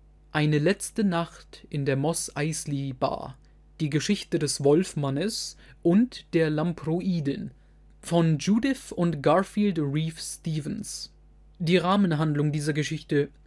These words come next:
spielt zur Zeit von Die Rückkehr der Jedi-Ritter bei der Schlacht von Endor. Der Wolfmann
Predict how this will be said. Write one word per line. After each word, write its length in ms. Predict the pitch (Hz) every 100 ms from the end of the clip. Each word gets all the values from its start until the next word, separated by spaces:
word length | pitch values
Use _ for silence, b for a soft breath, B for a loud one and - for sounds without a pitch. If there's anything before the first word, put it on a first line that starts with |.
| - -
spielt 360 | - 196 214
zur 160 | - 190
Zeit 280 | 175 170 170
von 280 | 165 160
Die 100 | 147
Rückkehr 360 | 147 143 - 147
der 120 | 131
Jedi-Ritter 540 | 131 196 190 180 185 180
bei 160 | 147
der 140 | 143 139
Schlacht 300 | - 147 -
von 140 | 147
Endor. 480 | 165 185 147 - 131 B B
Der 240 | 160 147 131
Wolfmann 720 | 180 247 - 165 135 -